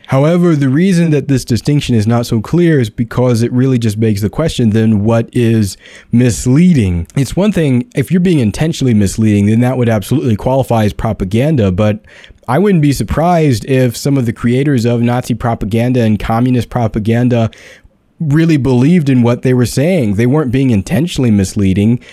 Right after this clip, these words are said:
They were accidentally misleading because they were creating and onboarding people onto their belief system, but it was something they actually believed. It was a sincerely held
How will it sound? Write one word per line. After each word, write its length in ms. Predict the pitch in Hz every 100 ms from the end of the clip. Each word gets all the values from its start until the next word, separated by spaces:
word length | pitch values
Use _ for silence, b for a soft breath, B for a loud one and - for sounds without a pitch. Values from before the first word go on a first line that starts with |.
| B
They 200 | 104 120
were 160 | 120 123
accidentally 600 | 143 - 151 147 180 143
misleading 640 | 110 95 - 117 95 90 90
because 500 | 104 113 107 90 - B B 113
they 120 | 123
were 140 | 120
creating 680 | - 123 113 120 127 120 110
and 140 | 104
onboarding 560 | 104 117 110 113 107 104
people 280 | 117 107 107
onto 280 | 107 104
their 100 | 104
belief 340 | 95 98 107 110
system, 640 | - 101 - - 95 92
but 140 | 98
it 80 | 98
was 160 | 104 101
something 260 | 117 107
they 120 | 101 95
actually 320 | 98 - 95
believed. 440 | 95 107 151 82
It 100 | 98
was 140 | 101 -
a 80 |
sincerely 640 | 92 98 95 123 120 98 92
held 420 | 101 98 90